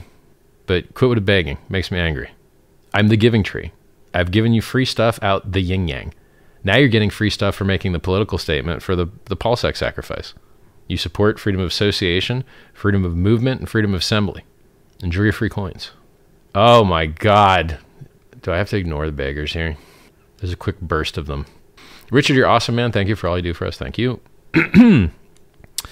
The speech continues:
Richard, can you please explain how Hex is more secure than Bitcoin and eth without the need to pay for expensive miners? Well, um, Bitcoin's had two inflation bugs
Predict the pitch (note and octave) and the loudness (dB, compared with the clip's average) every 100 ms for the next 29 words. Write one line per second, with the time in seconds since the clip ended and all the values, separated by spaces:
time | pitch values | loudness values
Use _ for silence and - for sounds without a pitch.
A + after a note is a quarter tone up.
0 | - - - E3+ F#3+ G#3+ F#3 F3 F#3+ G#3 | -20 -20 -4 4 4 4 2 2 4 2
1 | A3+ - C#3+ C#3+ B2 A2 C3 D3 A2+ F#2 | 0 0 2 2 2 2 0 0 0 0
2 | A2+ D3 C3 - A2 F#2+ G2+ - G2+ F2+ | 0 0 -2 -2 0 0 -2 -2 -2 -2
3 | E2+ A2 F2+ - F2+ G#2+ A#2 G#2 F2+ - | -2 -2 -2 -2 -2 -2 0 -2 -2 -4
4 | F2+ G#2 F2 D#2+ - F#2 - E2 F2 D#2+ | -2 -2 -4 -8 -6 -6 -6 -4 -4 -4
5 | - - - - - - - - A2 D3+ | -8 -12 -18 -20 -20 -20 -20 -6 2 4
6 | B2 G2 G2+ - - F#2 F2+ F2 B2 - | 6 2 -2 -8 -4 -2 -2 -2 -2 0
7 | A#2+ G#2+ F#2+ - G#2+ F#2+ F2+ F#2 F2+ C#2+ | -2 0 -2 0 -2 0 -2 -2 -4 -4
8 | C#2 E2 - | -4 -6 -10